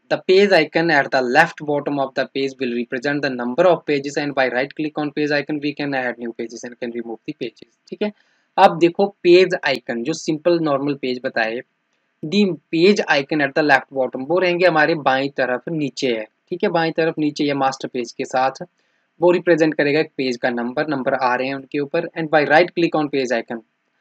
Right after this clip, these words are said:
अगर मान लो हमने कोई extra और pages ऐड करने हैं तो उस icon के ऊपर click करेंगे and we can add new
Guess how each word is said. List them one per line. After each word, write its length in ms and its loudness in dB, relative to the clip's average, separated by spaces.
अगर 300 0
मान 200 -2
लो 120 -2
हमने 260 -4
कोई 200 -4
extra 360 -2
और 120 4
pages 320 -2
ऐड 200 0
करने 260 -8
हैं 80 -10
तो 100 -6
उस 120 -12
icon 220 -8
के 120 -8
ऊपर 180 -6
click 220 -8
करेंगे 240 -2
and 160 -2
we 80 2
can 180 -2
add 220 0
new 160 0